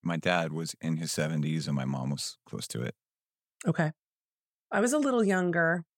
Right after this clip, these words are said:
Speaker 2: Uh, I was in my early twenties, just having, you know, come out of college and started my career. And my parents then, fifty, thirty years older, so more in their fifties, early sixties range.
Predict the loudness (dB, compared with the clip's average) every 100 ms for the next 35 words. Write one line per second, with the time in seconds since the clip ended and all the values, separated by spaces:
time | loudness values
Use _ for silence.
0 | -4 -2 -2 -2 0 0 0 0 2 2
1 | 2 0 -2 -4 _ _ _ _ _ 0
2 | 2 4 2 0 -4 0 2 2 2 0
3 | -2 -2 -4 _ _ _ -6 0 0 2
4 | 0 2 2 2 -2 -2 -4 -2 -2 0
5 | -2 -2 0 0 0 -2 -4 -2 -2 0
6 | 0 -2 0 2 4 4 0 -4 _ _
7 | _ -4 0 2 0 0 2 2 0 0
8 | 0 2 0 -2 -10 _ -8 -6 -4 -2
9 | 0 2 2 2 2 0 -2 -2 0 0
10 | 0 -2 _ _ _ _ 0 2 4 4
11 | 2 0 0 -2 0 2 2 2 2 4
12 | 2 0 -2 -4 -4 -2 -2 -2 -2 -2
13 | -2 -2